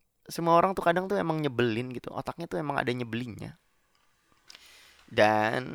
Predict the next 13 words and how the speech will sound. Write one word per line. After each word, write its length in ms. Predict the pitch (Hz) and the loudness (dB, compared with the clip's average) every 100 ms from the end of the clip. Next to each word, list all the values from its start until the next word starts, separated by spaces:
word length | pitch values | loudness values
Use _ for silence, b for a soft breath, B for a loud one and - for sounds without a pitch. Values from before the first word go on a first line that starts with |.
| 143 156 156 175 165 - - | -10 -10 -12 -14 -16 -12 -4
untuk 240 | 139 - | -4 4
wajah 240 | 151 143 | 4 4
pertama 480 | 123 - 143 139 170 | 2 4 4 4 0
yang 160 | 175 143 | -2 -4
sering 240 | 143 143 | -4 -4
kita 160 | 135 139 | -2 0
pakai 400 | 127 117 - 160 | 0 -2 -4 -4
harusnya 400 | 131 131 160 143 | -4 -4 -6 -4
dicerminkan 720 | 113 - 131 156 156 113 101 | -4 -2 -2 -2 -4 -4 -4
dengan 240 | 98 101 | -4 -6
semua 320 | 98 113 110 110 | -6 -4 -2 -2
kebaikan 560 | 110 98 98 - - | 0 0 0 -6 -12
yang, 180 | 101 - | -14 -18